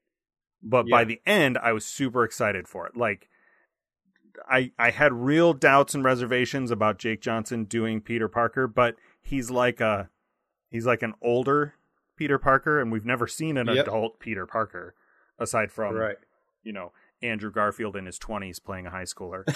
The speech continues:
Speaker 2: <laughs>
Speaker 1: Um,
Speaker 2: Right.
Speaker 1: and, like, I mean, he, f-, Jake Johnson fully inhabits that, like, grumpy young man character on New Girl.
Speaker 2: Exactly.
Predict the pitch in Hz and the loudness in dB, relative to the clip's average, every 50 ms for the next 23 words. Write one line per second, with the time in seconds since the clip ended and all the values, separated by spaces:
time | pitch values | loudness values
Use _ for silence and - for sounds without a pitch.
0 | - - 202 - - - - 170 - - 127 123 117 117 113 117 107 - - - | 2 4 4 4 4 4 0 0 2 2 2 2 2 2 2 0 -2 -4 -6 -6
1 | 131 123 113 - - - 123 117 107 - - - - 107 101 - _ _ _ _ | -6 -8 -10 -10 -6 -2 -2 -2 -2 -2 -6 -14 -18 -18 -18 -18 _ _ _ _
2 | _ _ _ _ _ _ _ _ _ _ _ _ _ _ _ - 143 143 139 139 | _ _ _ _ _ _ _ _ _ _ _ _ _ _ _ -6 -4 -2 -2 -4
3 | 139 - - _ _ _ _ _ _ _ 143 143 139 131 120 - _ _ _ _ | -4 -8 -12 _ _ _ _ _ _ _ 0 2 2 2 2 0 _ _ _ _
4 | _ _ _ _ _ _ _ _ _ _ _ _ _ _ _ _ _ _ - 127 | _ _ _ _ _ _ _ _ _ _ _ _ _ _ _ _ _ _ -6 -4
5 | 123 127 120 113 - - 170 170 - - - - - _ _ _ _ - _ _ | -2 -2 -2 -4 -4 -4 -4 -4 -4 -6 -12 -20 -20 _ _ _ _ -20 _ _
6 | 123 - - 185 180 - - 175 165 147 143 127 120 - - 143 143 143 139 123 | -4 0 2 2 2 2 2 2 2 2 0 -2 -4 -2 0 2 4 4 4 4
7 | 117 110 104 - 120 123 127 117 120 113 - - - 113 113 117 113 113 110 101 | 4 2 0 0 -2 0 0 2 0 0 -2 -4 -2 0 2 2 2 0 -4 -6
8 | 98 92 _ _ _ _ _ _ _ _ _ _ _ _ _ _ _ _ _ _ | -6 -8 _ _ _ _ _ _ _ _ _ _ _ _ _ _ _ _ _ _
9 | _ _ _ _ _ _ - 104 95 - 113 113 113 113 110 - 117 113 110 110 | _ _ _ _ _ _ -20 -14 -8 -4 -2 -2 -2 -2 -2 -2 -2 0 0 0
10 | 113 117 _ - 110 113 110 110 110 107 104 98 101 101 110 113 113 110 107 - | -2 -4 _ -4 -2 0 0 0 -2 -2 -4 -4 -4 -4 -4 -6 -6 -8 -10 -14
11 | _ _ _ _ _ - - 120 120 120 117 - - 131 135 139 139 - 123 117 | _ _ _ _ _ -6 -2 0 0 0 -2 -2 -2 -2 -2 -2 -2 -2 -4 -4
12 | 113 110 113 117 113 120 127 131 135 127 151 151 - 147 - - - 139 139 135 | -2 -2 -2 -2 0 2 2 2 2 0 -2 -6 -8 -8 -8 -8 -6 -4 -4 -4
13 | - 113 98 90 | -4 -4 -8 -12